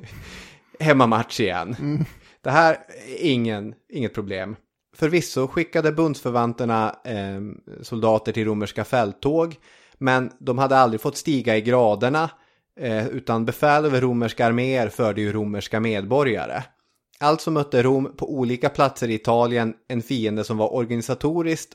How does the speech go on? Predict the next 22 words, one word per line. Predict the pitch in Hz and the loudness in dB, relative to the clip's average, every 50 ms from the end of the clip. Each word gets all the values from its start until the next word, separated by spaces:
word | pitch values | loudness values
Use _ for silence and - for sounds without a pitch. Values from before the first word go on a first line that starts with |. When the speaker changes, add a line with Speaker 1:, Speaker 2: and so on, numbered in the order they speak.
| _ - | _ -6
Speaker 1:
och, | 120 117 - _ _ - - | -6 -6 -6 _ _ -18 -8
får | - 143 | -4 -2
man | 127 120 113 | 0 0 0
säga, | 107 113 101 98 92 | 0 -2 -2 -2 -2
psykologiskt | - - - - 139 131 - 120 110 110 104 104 104 101 98 - | -4 -8 -8 -6 -6 -4 -2 0 0 2 0 0 -2 -4 -8 -6
underlägsna | - 147 123 107 98 101 104 120 151 160 156 147 - - 107 101 | -6 -4 -4 -4 -4 -4 0 2 2 2 0 -2 -4 -4 -4 -2
romare. | 101 101 98 101 127 156 143 - - - - _ _ _ _ _ _ _ _ _ _ _ _ _ _ _ _ _ _ - | -2 -2 -4 -2 -2 -2 -2 -2 -6 -10 -14 _ _ _ _ _ _ _ _ _ _ _ _ _ _ _ _ _ _ -2
Och | 139 135 127 - - _ _ - | 0 0 0 0 -2 _ _ -4
på | - 131 120 - - | -2 -2 -2 0 2
alla | 170 165 147 139 143 | 2 2 2 2 0
de | 147 143 | 0 2
här | 135 120 117 120 | 2 2 2 2
olika | 123 127 117 110 104 - 110 101 | 0 0 -2 -2 -4 -4 -4 -4
platserna | - 127 110 - - - - 113 113 107 - - | 0 0 -2 -2 -4 -8 -6 -2 -2 -2 -4 -6
så | - - - | -10 -10 -8
började | 110 110 104 101 101 98 95 101 | -4 -4 -2 -2 -2 -4 -6 -6
det | 101 | -6
också | 101 98 - - - - 104 92 80 - _ _ _ _ _ _ _ _ _ _ _ _ _ _ _ _ _ | -8 -8 -8 -10 -10 -8 -8 -8 -8 -10 _ _ _ _ _ _ _ _ _ _ _ _ _ _ _ _ _
gå | - 123 - - 123 110 - - _ _ _ - | -20 -16 -8 -6 -6 -6 -6 -10 _ _ _ -2
bra | - 147 175 185 180 | 2 2 4 4 4
för | 170 - 185 | 2 2 4
Rom | 131 127 127 123 120 120 | 4 4 4 2 0 -2